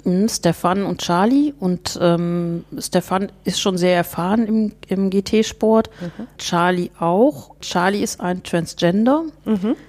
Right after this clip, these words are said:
Speaker 1: Die ist mega, also die ist so mit Leidenschaft dabei und wir werden dann, also wir st-, bauen das Auto auf, also wir, ja, wie
Speaker 2: Die
Speaker 1: soll man
Speaker 2: sechs
Speaker 1: sagen?
Speaker 2: Leute drumherum
Speaker 1: Genau,
Speaker 2: bauen
Speaker 1: die
Speaker 2: das
Speaker 1: Leute
Speaker 2: Auto
Speaker 1: drumherum
Speaker 2: auf?
Speaker 1: stimmen das Auto ab,
Speaker 2: Mhm.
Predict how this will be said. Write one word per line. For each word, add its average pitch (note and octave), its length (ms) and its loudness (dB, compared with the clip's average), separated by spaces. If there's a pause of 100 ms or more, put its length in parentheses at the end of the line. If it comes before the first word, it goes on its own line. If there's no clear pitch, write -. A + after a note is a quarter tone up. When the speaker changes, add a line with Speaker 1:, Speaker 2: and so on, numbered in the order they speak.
(260)
Speaker 1:
Die F#3 200 2
ist - 400 0 (160)
mega, F3+ 480 2
also E3+ 180 -6
die F3 120 -6
ist F3 100 -6
so G3+ 80 -2
mit G3 140 0
Leidenschaft F#3+ 540 0
dabei F3+ 420 0
und F3 260 -6
wir F#3+ 260 0
werden F#3+ 380 0
dann, F#3 420 -2 (140)
also F3 180 -6
wir G3+ 160 4
st-, - 80 -10 (240)
bauen F#3 400 2
das F3 220 -2
Auto G3 340 2
auf, A#3 460 0
also E3 240 -2
wir, F3+ 200 4 (680)
ja, D3+ 180 -2
wie D#3 40 -6
Speaker 2:
Die G#3 100 4
Speaker 1:
soll E3 100 2
man G#3 100 2
Speaker 2:
sechs - 40 -4
Speaker 1:
sagen? F3+ 180 2
Speaker 2:
Leute G3+ 300 0
drumherum F#3 320 -8
Speaker 1:
Genau, F3+ 220 4
Speaker 2:
bauen F#3 80 2
Speaker 1:
die F3 80 -4
Speaker 2:
das E3+ 100 2
Speaker 1:
Leute F#3 180 4
Speaker 2:
Auto F3 100 0
Speaker 1:
drumherum F3+ 280 0
Speaker 2:
auf? G3+ 80 -2
Speaker 1:
stimmen F#3 260 0
das E3 180 -2
Auto D#3+ 260 -2
ab, G#3 260 0
Speaker 2:
Mhm. A3 280 -2